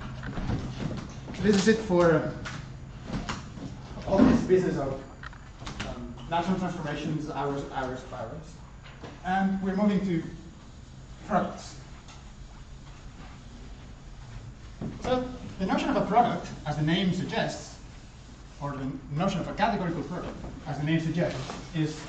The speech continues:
um, essentially putting some extra structure on, on your category so that you can operate your, your, uh, elements, your, your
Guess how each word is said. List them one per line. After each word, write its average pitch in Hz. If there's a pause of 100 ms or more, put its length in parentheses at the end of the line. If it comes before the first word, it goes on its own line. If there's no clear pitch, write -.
(760)
um, 135 (3250)
essentially 262
putting 214
some 180
extra 156 (920)
structure 165
on, 151
on 147
your 139
category 165
so 175
that - (1080)
you 156
can 165
operate 147 (440)
your, 139 (240)
your, 127
uh, 117 (560)
elements, 196
your, 127 (120)
your -